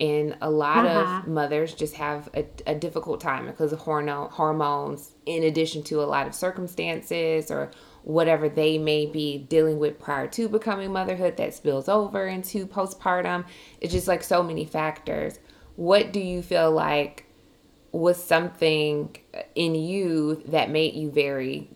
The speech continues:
Speaker 1: vulnerable in counseling for it to be very effective for you? Is it something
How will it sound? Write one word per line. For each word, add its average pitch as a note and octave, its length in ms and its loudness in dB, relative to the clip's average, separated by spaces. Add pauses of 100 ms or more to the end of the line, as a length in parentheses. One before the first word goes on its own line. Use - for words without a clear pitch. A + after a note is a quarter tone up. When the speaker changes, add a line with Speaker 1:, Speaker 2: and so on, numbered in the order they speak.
Speaker 1:
vulnerable C3+ 1160 0 (420)
in D#3 260 2
counseling C#3 640 -4
for C#3+ 260 0
it C3 120 -4
to D#3 100 -4
be C3+ 600 -6 (180)
very D#3+ 240 0
effective - 560 -4
for - 240 -6
you? F#2+ 480 -6
Is D3+ 180 4
it - 140 -2
something D3 520 -2